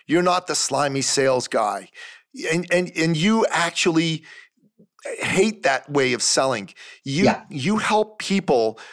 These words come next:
Speaker 1: look at sales as an act of authentic love and service.
Speaker 2: That's right.
Speaker 1: And in our industry,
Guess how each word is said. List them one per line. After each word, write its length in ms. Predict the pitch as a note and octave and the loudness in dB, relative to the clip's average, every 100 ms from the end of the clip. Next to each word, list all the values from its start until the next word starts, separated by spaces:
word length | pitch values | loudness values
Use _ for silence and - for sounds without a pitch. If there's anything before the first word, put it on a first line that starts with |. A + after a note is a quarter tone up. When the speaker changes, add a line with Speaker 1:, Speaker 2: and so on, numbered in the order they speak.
| - - | -20 -2
Speaker 1:
look 260 | C#3 F3+ | 0 0
at 120 | G#3 - | -2 -2
sales 580 | - D3 C#3+ C#3 C#3+ - | 0 2 2 2 -2 -6
as 120 | C3 | -8
an 120 | C#3 C3+ | -8 -6
act 300 | E3 F3+ F#3 | -4 -4 -6
of 100 | - | -10
authentic 640 | - G3 - E3+ F3+ F3 - | -6 -6 -2 -2 -2 -4 -4
love 420 | A#2+ B2+ C#3 C#3 - | -2 0 0 -2 -6
and 160 | C3+ B2 | -6 -2
service. 760 | - - E3 C3 A2+ - - - A#2+ | -2 2 2 2 -2 -2 -6 -2 0
Speaker 2:
That's 160 | - | 2
right. 200 | C#3 - | 2 2
Speaker 1:
And 120 | E3 | 0
in 100 | F#3+ | 0
our 300 | G3 G3+ A#3+ | 0 0 0
industry, 640 | A#3 G#3+ G3 - C#3 A#2+ | 0 -2 -2 -4 -2 -2